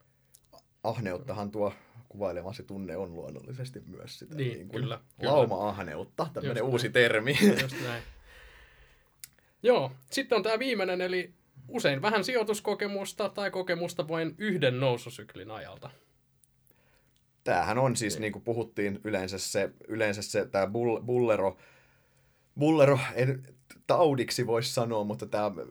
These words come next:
Speaker 1: yleensä sijoittajat on bulleroita silloin sijoitusuran alkuaikoina käytännössä. Ja
Speaker 2: Kyllä.
Speaker 1: mitä pidempään sä olet sijoittanut, mitä enemmän sä olet ollut halukas kehittämään itseäsi, mitä pi-, enemmän sulla on sijoituskokemusta,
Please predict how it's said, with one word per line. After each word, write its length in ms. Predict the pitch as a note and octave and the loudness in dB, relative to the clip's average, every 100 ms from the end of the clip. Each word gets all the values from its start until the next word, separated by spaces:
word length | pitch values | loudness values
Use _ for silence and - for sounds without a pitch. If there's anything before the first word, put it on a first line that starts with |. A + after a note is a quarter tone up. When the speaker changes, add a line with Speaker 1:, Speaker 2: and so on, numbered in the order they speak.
| B1 | -10
Speaker 1:
yleensä 380 | A#2 C#3 A#2 B2+ | 0 4 4 2
sijoittajat 540 | D3 C3+ C3 C3 B2+ | 2 0 2 0 0
on 300 | C3 C#3 B2 | -2 -2 0
bulleroita 760 | B2 C3 A#2 A2 A2 G#2+ G#2 G#2+ | 0 0 0 0 0 0 0 -4
silloin 360 | - G#2+ G#2 G2 | -4 -8 -6 -4
sijoitusuran 720 | A2+ G#2 G2 - G2+ G#2 G2+ | -2 -2 -4 -8 -4 -2 -2
alkuaikoina 920 | A2 G#2 G2+ D#2 F#2+ F2 E2 D#2+ E2 | 0 0 -2 -4 -2 -4 -6 -6 -6
käytännössä. 680 | E2 E2+ E2+ D#2+ D#2+ F2+ - | -6 -4 -4 -6 -8 -6 -4
Ja 40 | F#2+ | -4
Speaker 2:
Kyllä. 120 | B2+ | -4
Speaker 1:
mitä 80 | - | -2
pidempään 440 | C3 C3+ B2+ A2+ | 2 2 2 0
sä 80 | A2+ | 0
olet 160 | G#2+ | -2
sijoittanut, 520 | - B2 A2 - G2+ G2+ | 0 0 0 0 -4 -4
mitä 160 | G2+ | -2
enemmän 340 | A2+ A#2 G#2 F#2+ | 0 0 -2 -4
sä 100 | F#2+ | -2
olet 180 | F2+ - | -4 -4
ollut 200 | F#2 F#2 | -8 -4
halukas 380 | A#2 G2+ F#2 - | -2 -2 -2 -6
kehittämään 640 | A#2+ C3 B2+ - F#2+ F#2 F2+ | -2 -2 -4 -6 -6 -6 -8
itseäsi, 580 | G#2 - F#2+ E2+ E2 F2 | -10 -8 -4 -4 -4 -8
mitä 180 | F2+ | -8
pi-, 180 | F2 G#2+ A#2+ | -8 -6 -2
enemmän 320 | B2+ A#2 G2+ | 0 0 -4
sulla 160 | G2+ | -6
on 60 | F#2 | -6
sijoituskokemusta, 920 | A#2 G#2 E2 - G2 D3+ D#3 D3+ - | -4 -4 -6 -6 -2 -2 -4 -6 -10